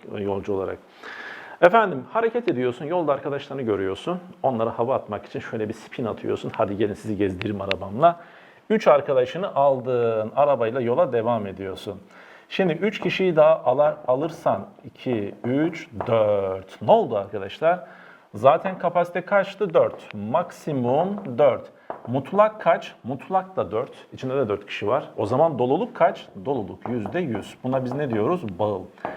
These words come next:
Peki bu arabada yağış olur mu? Yani sığmayan biri dışarı taşabilir mi? Hayır. Tam kapasite neyse onu al. İşte buna biz doymuş araba diyoruz. Doymuş hava kütlesi. Yağış olmaz. Ama sen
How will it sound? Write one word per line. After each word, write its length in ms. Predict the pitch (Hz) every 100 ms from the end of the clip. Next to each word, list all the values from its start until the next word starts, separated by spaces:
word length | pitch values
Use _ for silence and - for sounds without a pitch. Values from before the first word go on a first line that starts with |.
| - - -
Peki 300 | - 185 165
bu 100 | 190
arabada 300 | 247 180 165
yağış 340 | 131 127 165 135
olur 180 | 143 170
mu? 220 | 139 180 - _ _ _ _ 113
Yani 280 | 127 131
sığmayan 640 | 113 - 180 190 156 147 135
biri 220 | 139 120
dışarı 320 | 113 135 147
taşabilir 500 | - 127 147 127 175
mi? 100 | 240 -
Hayır. 280 | 233 123 101
Tam 280 | 196 180
kapasite 440 | - 147 151 - 147
neyse 280 | 120 - 196
onu 240 | 123 127
al. 180 | 107 90
İşte 240 | 120 - 160
buna 180 | 185 202
biz 220 | 190 120
doymuş 360 | 147 170 190 -
araba 320 | 120 120 110
diyoruz. 340 | 92 95 - - 127
Doymuş 340 | 120 151 -
hava 240 | 110 107
kütlesi. 440 | - - 98 87 98 -
Yağış 280 | 110 113 117
olmaz. 440 | 123 117 101 - - _ _ - - - - -
Ama 200 | 143 156
sen 640 | 147 - 160 165 170 196